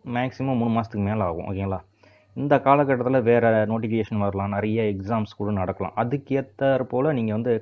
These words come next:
கரண்ட் அஃபேர்ஸ், ஜெனரல் ஸ்டடீஸு, இது போல குரூப் ஒன்னு கூட கால் ஃபார் வரும். ஓகேங்களா? அதுக்கு அப்ளை பண்றவங்களுக்கு கூட நீங்க படிக்கலாம். ஓகேங்களா?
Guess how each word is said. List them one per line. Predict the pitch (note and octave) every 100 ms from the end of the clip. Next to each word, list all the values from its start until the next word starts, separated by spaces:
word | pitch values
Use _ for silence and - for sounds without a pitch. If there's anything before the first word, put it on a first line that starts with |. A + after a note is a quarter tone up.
| -
கரண்ட் | G#2+ A2 A2
அஃபேர்ஸ், | - A2 B2+ - G#2+
ஜெனரல் | G#2 A2+ A2 B2 -
ஸ்டடீஸு, | G2+ G2 G2 A#2+ - - _ _ _ _ _
இது | A#2 A#2+
போல | A#2 B2+
குரூப் | G#2 B2 C#3 C3
ஒன்னு | B2 B2+ C3+
கூட | G#2+ A2+ B2 - - A2+
கால் | A2 G#2 G2
ஃபார் | G#2
வரும். | G2 F#2+ F#2 F#2+
ஓகேங்களா? | G2 G2 F#2 - _ -
அதுக்கு | G#2+ G#2+ A2
அப்ளை | G#2 G#2+
பண்றவங்களுக்கு | G2 G2 F#2 F#2+ F#2+ F#2
கூட | G2+ C3
நீங்க | G2 F#2 G2
படிக்கலாம். | F#2+ F2 D#2+ F2+
ஓகேங்களா? | G2 F2+ F2+